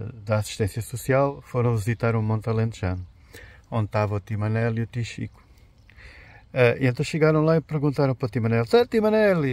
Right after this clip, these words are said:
quantos filhos é que vosso mercê tem?" "Ora, tem dez."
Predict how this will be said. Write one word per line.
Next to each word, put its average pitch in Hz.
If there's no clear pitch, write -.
quantos 147
filhos 160
é 160
que -
vosso 160
mercê 147
tem?" 143
"Ora, 254
tem 185
dez." 180